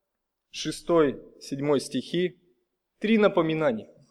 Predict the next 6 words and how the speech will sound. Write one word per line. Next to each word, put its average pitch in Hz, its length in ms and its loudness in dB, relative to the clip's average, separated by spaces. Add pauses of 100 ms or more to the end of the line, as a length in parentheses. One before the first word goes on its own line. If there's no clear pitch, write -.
(320)
Три 139 180 -8
напоминания. 120 580 -6 (1700)
«Я 160 160 10
хочу 247 320 10
напомнить 214 540 12
вам, 160 320 10